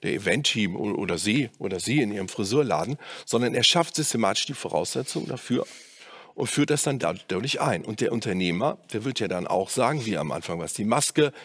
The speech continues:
jetzt ist es der Schnelltest, sagen, „Ja, mein Gott, wenn ich meinen Laden wieder aufmachen kann, wenn ich hier mit dem geimpften Test,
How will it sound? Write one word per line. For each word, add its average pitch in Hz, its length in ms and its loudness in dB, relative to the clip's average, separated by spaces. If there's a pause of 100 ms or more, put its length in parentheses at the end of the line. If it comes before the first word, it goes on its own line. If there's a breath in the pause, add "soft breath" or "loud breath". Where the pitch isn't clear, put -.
(140 loud breath)
jetzt - 180 -4
ist 98 140 -4
es 85 120 -6
der 90 140 0
Schnelltest, 131 600 0
sagen, 104 180 -4 (440 loud breath)
„Ja, 110 120 0
mein 110 200 2
Gott, - 300 -2
wenn 104 140 0
ich 123 160 -2
meinen 104 180 0
Laden 107 240 2
wieder 95 160 0
aufmachen 123 460 -2
kann, 120 260 -2
wenn 113 120 -2
ich 110 100 -2
hier 98 140 -2
mit 104 240 -10
dem 104 120 -6
geimpften 127 480 -2
Test, - 300 0